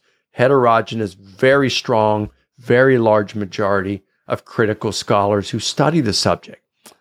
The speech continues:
and, you know, specialists on this. And let's take these facts and, and we'll build hypotheses that attempt to account for these facts.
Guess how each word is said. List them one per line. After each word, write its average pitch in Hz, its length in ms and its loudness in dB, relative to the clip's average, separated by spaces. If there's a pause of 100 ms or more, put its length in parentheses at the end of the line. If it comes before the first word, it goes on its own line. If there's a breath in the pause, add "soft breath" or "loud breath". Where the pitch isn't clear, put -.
(440 soft breath)
and, 127 480 0 (240)
you 127 140 -2
know, 107 80 0
specialists 139 800 0
on 95 140 -2
this. 85 320 -6
And 135 300 2 (240)
let's 151 440 0
take 156 320 0
these 147 260 0
facts - 640 -4 (720)
and, 123 420 0 (560)
and 113 480 0 (400)
we'll 123 440 2 (120)
build 139 280 4
hypotheses 143 1000 -2
that 110 140 2
attempt 113 400 0
to 110 180 2
account 139 400 -2
for 107 200 -4
these 90 240 -4
facts. 87 540 -4